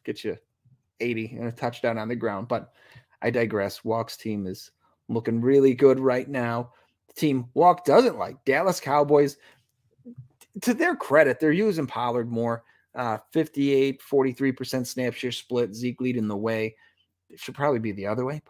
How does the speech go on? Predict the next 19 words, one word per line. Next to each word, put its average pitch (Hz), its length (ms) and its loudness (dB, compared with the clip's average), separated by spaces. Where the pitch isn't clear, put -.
Get - 140 -10
Pollard 107 380 -8
forty-eight 117 440 -6
and 104 120 -16
Zeke, 107 240 -10
uh, 104 260 -10
sorry, 107 360 -2
get - 180 -4
Pollard 113 360 2
fifty-eight 120 540 0
and 113 120 -6
Zeke 127 240 -4
forty-three. 131 640 -2
But, - 300 -6
uh, 123 260 4
with 208 180 10
that, 180 300 6
uh, 147 140 -2
split, - 480 0